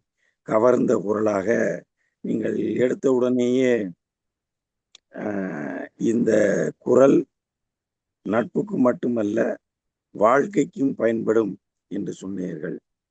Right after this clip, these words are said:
மிக பொருத்தம். ஏனென்றால், எவ்வளவுதான் நல்ல நூல்கள்,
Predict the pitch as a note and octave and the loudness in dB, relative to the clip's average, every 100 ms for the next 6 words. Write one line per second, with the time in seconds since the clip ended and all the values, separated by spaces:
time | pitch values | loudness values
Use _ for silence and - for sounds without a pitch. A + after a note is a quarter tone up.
0 | _ - A2+ A#2+ G3+ - A2 - G#2+ - | _ -8 -4 -2 -2 0 0 0 -2 -4
1 | - _ - F#2+ G2 F2 - G2 F#2+ A2+ | -8 _ -6 -4 -2 0 0 0 2 2
2 | C3 D3+ C#3+ C#3+ D3 C3 B2 B2+ B2 A#2 | 6 6 6 6 4 2 2 4 2 2
3 | G#2 G#2 E2+ | 2 0 -2